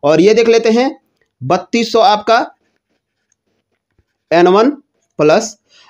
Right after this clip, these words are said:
अच्छा, बाईस सौ में सौ से मल्टीप्लाई करेंगे तो आपका दो लाख बीस हज़ार हो जाएगा, ठीक है।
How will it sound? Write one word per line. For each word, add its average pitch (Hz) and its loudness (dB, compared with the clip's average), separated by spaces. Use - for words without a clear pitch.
अच्छा, 220 -4
बाईस 175 0
सौ 247 0
में 240 0
सौ 226 0
से 226 -4
मल्टीप्लाई 214 0
करेंगे 214 0
तो 202 -4
आपका 196 -2
दो 170 2
लाख 190 0
बीस 131 -2
हज़ार 120 0
हो 120 -2
जाएगा, 123 -2
ठीक 147 -4
है। - -4